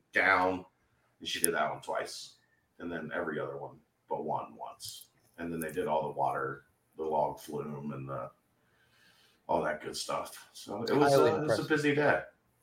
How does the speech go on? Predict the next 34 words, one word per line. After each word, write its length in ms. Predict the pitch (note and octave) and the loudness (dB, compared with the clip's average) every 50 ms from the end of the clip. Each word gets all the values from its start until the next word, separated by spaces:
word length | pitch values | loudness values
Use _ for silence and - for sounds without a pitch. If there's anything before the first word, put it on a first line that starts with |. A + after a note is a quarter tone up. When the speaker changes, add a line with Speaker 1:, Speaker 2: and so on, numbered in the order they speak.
| _ - _ _ _ _ _ _ _ _ _ _ _ _ _ - | _ -20 _ _ _ _ _ _ _ _ _ _ _ _ _ 2
Speaker 2:
How 180 | - C#3+ D3 D#3 | 10 10 12 12
was 80 | D3+ | 12
Speaker 1:
Had 120 | C#3 A#2 A2+ | 12 12 12
Speaker 2:
the, 40 | - D3 | 12 12
Speaker 1:
about 80 | C#3+ | 12
Speaker 2:
uh, 120 | C3 B2+ B2 | 12 12 10
the 160 | A2+ - - - | 8 2 -8 -10
Speaker 1:
fourteen 640 | - - C3 B2 A#2+ A#2+ A#2+ C#3+ D#3 F3 G#3 A2 A2+ | 0 4 8 10 10 10 10 12 12 12 12 10 8
Speaker 2:
week? 100 | A2 G#2+ | 6 8
Speaker 1:
glasses 460 | G#2 G2+ G2 G#2 G#2 - A2 F#2+ G2 | 12 12 12 12 10 8 2 0 2
of 80 | G2 F#2 | 4 6
water. 520 | F2+ F#2 F#2+ F#2+ G2+ G#2 A2 A2 - - - - _ _ _ _ _ _ _ _ _ - - | 10 10 10 10 10 8 8 6 4 -4 -12 -20 _ _ _ _ _ _ _ _ _ -12 -10
Speaker 2:
<laughs> 100 | B2+ - - - - - - - - - _ _ _ _ _ _ _ - | -10 -10 -10 -12 -14 -14 -8 -10 -10 -10 _ _ _ _ _ _ _ -10
Yeah. 100 | G#2+ G2 G2+ A2 | -10 -8 -2 0
Speaker 1:
I 120 | A2 A2+ | 2 2
mean, 420 | A2 A2+ A2 E2+ E2 D#2+ D#2+ D#2 - _ _ _ _ _ _ _ _ _ _ _ _ - | 2 2 2 0 -2 -4 -6 -12 -14 _ _ _ _ _ _ _ _ _ _ _ _ -4
it 80 | F#2 | -2
was 160 | F#2+ F#2 - - | -2 -2 -2 -2
hot. 280 | - C2 C2 C2 - - - _ _ _ _ _ _ _ _ _ _ _ _ _ _ _ _ - | -2 0 0 0 -2 -4 -10 _ _ _ _ _ _ _ _ _ _ _ _ _ _ _ _ -6
It 80 | C3 D3+ | -4 -4
was 120 | A2+ - - - | -4 -4 -4 -2
Speaker 2:
Yes. 200 | C3+ B2 - - | -2 -2 2 12
Speaker 1:
Well, 340 | - - A3 A3 - - - - | 12 12 12 12 12 10 2 10
they 140 | - A3+ G#3 | 12 12 12
said, 440 | - - - A#3+ A3 E3+ C#3+ - - - - - - - - | 12 12 12 12 12 12 12 12 8 2 -4 -8 -12 -10 2
they, 200 | - D3+ D#3 - | 4 6 6 6
so 180 | - - - E3+ | 4 6 8 10
here 280 | D#3 F#3 F#3+ F#3 - D3+ | 12 12 12 12 10 10
they 120 | D#3 D3 | 8 8
say 580 | - - F3 E3+ D#3+ D3+ D3 C#3+ C#3 B2+ B2 - - | 8 12 12 12 12 12 12 12 10 6 4 -2 0
the, 200 | B2+ B2+ B2 A#2+ | 2 2 4 4
the 100 | B2 A#2 | 2 0
forecast 720 | - - D#3+ E3+ D#3+ - - C#3+ C3 A#2+ A#2 - - A2+ | 2 6 8 8 8 10 12 12 12 12 12 10 8 8
was 440 | A#2 A2+ A2 G#2+ G#2+ G#2 - - | 10 10 12 12 10 8 6 2